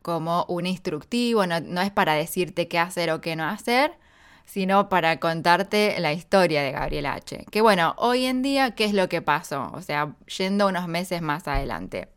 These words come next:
Cuando yo me di cuenta de que, mm, de que entendía Pinterest, como que había hecho clic en un montón de cosas en Pinterest. Y cuando, eh,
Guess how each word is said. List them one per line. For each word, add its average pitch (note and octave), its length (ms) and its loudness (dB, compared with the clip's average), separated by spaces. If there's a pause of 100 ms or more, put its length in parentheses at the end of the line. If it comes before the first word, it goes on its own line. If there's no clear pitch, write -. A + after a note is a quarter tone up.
(840)
Cuando B3 640 2
yo D4 220 -2
me C#4+ 80 0
di C#4 80 0
cuenta G#3 340 0
de E3+ 220 0
que, D#3+ 280 -2
mm, D#3 840 -8
de F3 160 0
que E3+ 500 0 (840)
entendía F#3+ 1120 2 (460)
Pinterest, E3 760 -4 (180)
como F3+ 220 0
que F3+ 300 0
había G3 220 4
hecho A3 260 2
clic A3 260 0
en E3 140 -4
un E3 80 -6
montón E3+ 340 -4
de F3+ 140 0
cosas F3+ 280 -6
en D#3 140 -6
Pinterest. - 580 -8 (540)
Y G#3 140 -2
cuando, F#3+ 460 4 (180)
eh, - 180 -4